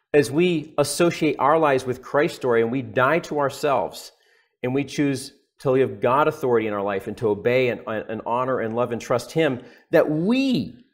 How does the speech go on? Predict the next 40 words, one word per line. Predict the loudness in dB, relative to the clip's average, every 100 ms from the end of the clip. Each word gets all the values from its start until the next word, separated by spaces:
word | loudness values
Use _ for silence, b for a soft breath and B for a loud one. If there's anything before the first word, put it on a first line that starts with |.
| _ -2
can | 2 4 4
live | 4 4 2 -4 -20 -4
a | -2
new | 0 0 0 -2
kind | -4 -4 -2
of | -2
life. | -2 -2 -6 -20 _ _ _ 2
"For | 4 6
if | 4
we | 4
have | 4
been | 2 0
planted | 0 0 0 -4
together | 2 2 4 0
in |
the | 0
likeness | 0 0 -2 -4
of | -4
his | -4
death, | 0 0 0 -4 -20 b b b b -6
we | -2
shall | 0 0
be | 2
also | 2 2 2 0
in | 0
the |
likeness | 0 0 -2 -6
of | -6 -4
his | -4 -2
resurrection." | -4 -2 -4 -4 -6 -10 -14 _ _
So | 2 2 2 -8 -20 _ _ _ _
Paul's | 2 2 2
setting | 2 2 2
this | 2
up | 2 2
that | 0 0
we | 0
have | 0 -2
a |
choice, | -4 -2 0 -2 -8